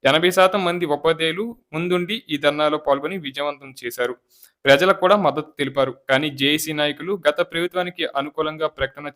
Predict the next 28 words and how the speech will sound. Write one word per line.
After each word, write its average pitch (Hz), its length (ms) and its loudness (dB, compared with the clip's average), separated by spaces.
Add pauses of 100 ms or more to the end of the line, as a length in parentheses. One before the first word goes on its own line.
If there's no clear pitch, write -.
చేసి 131 220 -8
ధర్నా 131 360 -2
విరమించారు. 131 680 -4 (420)
డిమాండ్ల 151 420 0
సాధనకు 151 720 -2 (280)
అనుకూలంగా 196 500 4
ఉన్న 170 180 0
సమయంలో 170 580 -2 (140)
ఆశ్చర్యంగా 165 580 2
డిమాండ్లు 151 480 -2
సాధించకుండా 139 680 -2
విరమించారు. 131 680 -4 (220)
వారు 127 220 6
తీసుకున్న 139 500 -4 (120)
ఈ 143 80 -2
నిర్ణయం 143 360 -4
వల్ల 156 300 0 (160)
ఉద్యోగులు 180 440 0
మరియు 165 400 0
పెన్షనర్లు 151 580 -6
వేలాది 143 360 4
రూపాయలు 135 320 -2
నష్టపోయారు. 131 640 -4 (420)
ఈ 131 240 -4
ఆర్థిక 135 320 2
నష్టం 151 380 -2
తిరిగి 156 360 -6
పొందలేనిది. 131 720 -2